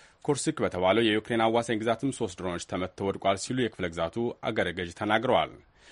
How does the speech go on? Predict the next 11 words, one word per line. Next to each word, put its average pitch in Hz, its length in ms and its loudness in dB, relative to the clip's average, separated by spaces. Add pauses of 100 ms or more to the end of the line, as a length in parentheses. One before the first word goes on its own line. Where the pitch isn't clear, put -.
(220)
የዩክሬን 127 420 4
ጦር 127 120 2
ኃይል 139 200 2
በበኩሉ 92 440 -2 (300)
ሩሲያ 131 300 2
በበርካታ 95 500 -2
አካባቢዎች 110 500 0 (380)
የአየር 113 400 6
ጥቃት 104 340 2
ታደርሳለች 92 580 0
ሲል 123 220 -2